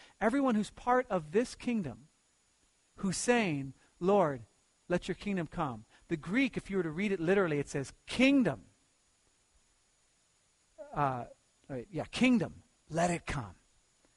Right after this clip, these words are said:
Kingdom, let it come. My mind is on the kingdom. Seek ye first what? The kingdom of God, and all these things will be added unto you,"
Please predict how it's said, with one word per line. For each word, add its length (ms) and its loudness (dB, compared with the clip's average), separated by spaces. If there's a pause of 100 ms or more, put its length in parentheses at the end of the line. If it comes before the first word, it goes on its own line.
(260)
Kingdom, 580 4 (320)
let 240 2
it 160 6
come. 380 -2 (800)
My 60 -6
mind 360 6
is 80 0
on 140 4
the 80 -4
kingdom. 440 -4
Seek 300 -4
ye 140 -6
first 340 -2
what? 280 -4
The 100 -10 (100)
kingdom 380 2
of 160 0
God, 360 -4 (240)
and 200 -12
all 240 4
these 180 -2
things 400 -2 (300)
will 160 -2
be 200 0
added 280 2
unto 200 2
you," 180 -12